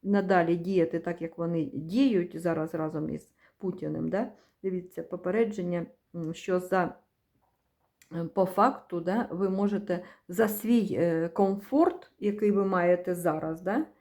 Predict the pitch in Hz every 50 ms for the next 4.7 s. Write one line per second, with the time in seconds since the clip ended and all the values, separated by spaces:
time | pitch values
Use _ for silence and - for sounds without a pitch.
0 | _ _ _ _ _ _ _ _ _ _ _ - 185 190 175 175 175 170 170 -
1 | - 180 180 202 202 208 214 240 247 247 247 - 226 - - - - - 214 208
2 | 202 196 202 - - 233 233 214 - - 208 220 214 - - 208 208 214 208 185
3 | 185 170 160 165 165 165 170 - - _ _ _ _ _ _ _ _ _ - 208
4 | 208 226 208 - - 208 196 202 - - 170 170 170 -